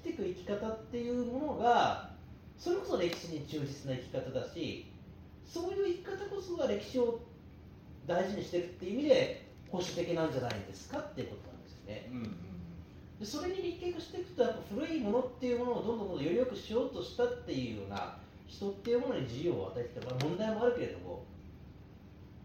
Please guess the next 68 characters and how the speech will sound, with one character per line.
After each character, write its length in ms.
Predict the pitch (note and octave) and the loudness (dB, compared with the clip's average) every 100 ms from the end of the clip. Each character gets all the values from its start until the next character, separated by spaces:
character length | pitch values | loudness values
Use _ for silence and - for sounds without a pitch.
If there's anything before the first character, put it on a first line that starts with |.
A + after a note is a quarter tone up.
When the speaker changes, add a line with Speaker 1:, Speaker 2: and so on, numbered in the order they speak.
| - - - - - - - | -16 -16 -16 -18 -16 -16 -10
Speaker 1:
だ 80 | A3+ | -6
か 100 | - | -4
ら 80 | - - | -4 -4
保 40 | |
守 100 | D4+ | -4
っ 100 | G4+ G4+ - - | 0 0 0 2
て 60 | B3+ | 6
い 60 | |
う 60 | B3 | 6
の 40 | C3+ | 4
は 60 | |
同 140 | D#3 F3+ | 2 2
時 140 | B3+ | 2
に 140 | - C#3 | 0 2
リ 140 | E3 | 4
ベ 100 | B3 | 6
ラ 140 | - | 6
ル 120 | A#2+ G#2 | 2 0
で 100 | F#2+ | -4
も 180 | E2+ - | -6 -4
あ 140 | C3+ | -2
る 220 | - - - - - - | -2 -4 -8 -16 -18 -8
も 100 | D3+ | 0
の 80 | G#3 | 2
な 180 | A3 G#2 | 2 2
ん 120 | G2+ | 0
だ 140 | D3 - | 2 2
っ 140 | - | 0
て 80 | E3+ | -4
い 100 | C#3 | -4
う 20 | |
こ 180 | - - | -4 -6
と 60 | D3+ | -2
に 60 | |
な 80 | D3 | -2
っ 120 | D#3 | -2
て 80 | E3+ | -2
い 40 | |
く 80 | A2+ | -4
っ 20 | |
て 220 | A#2 - A2+ | -6 -6 -6
い 120 | A2 | -4
う 60 | |
の 80 | B2+ | -2
が、 240 | G#2 - - - - | -2 -4 -6 -14 -14
Speaker 2:
う 40 | G#2 | -8
ん。 40 | |
Speaker 1:
こ 60 | A#2 | -4
の 100 | G#2+ | -2
中 200 | A2+ A#2+ | -2 -2
島 220 | A#2 A#2 | -2 -6
さ 100 | A2+ | -6
ん 40 | |
っ 40 | G2 | -6
て 100 | G#2 | -8
い 40 | |
う 20 | |
人 100 | - | -8
の、 60 | G2 | -8
Speaker 2:
う 380 | D#2+ - - A2 | -8 -12 -12 -10
ん。 240 | G#2 E3+ | -8 -6
Speaker 1:
も 60 | D3 | -6
う 40 | - | -6
特 100 | F#3+ | -6
に 100 | G2 | -4
論 120 | G2 G2 | -4 -6
調 80 | |
の 60 | G#2 | -6